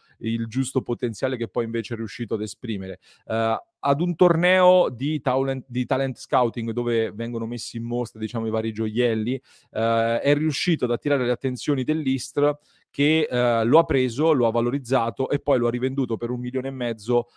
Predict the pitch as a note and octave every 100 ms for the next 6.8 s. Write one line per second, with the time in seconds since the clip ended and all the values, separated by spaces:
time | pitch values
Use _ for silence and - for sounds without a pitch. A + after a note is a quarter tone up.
0 | _ A#2+ B2 A#2+ A#2 A2+ A2 - A#2+ C3
1 | A#2 A#2 A2 G#2+ C#3 A#2+ A2 G#2+ G#2 G#2
2 | G2+ G#2+ A#2 A#2+ A#2 A2 D3 - A2+ G2+
3 | A2+ - B2 A2+ B2 B2+ A2+ A#2+ G#2+ G2+
4 | - A#2 - - A2+ G#2+ A2 A2 G#2+ G#2+
5 | - A2 B2 A#2+ G#2+ - A2 _ _ -
6 | A#2 A2+ A2+ A2+ A2 - -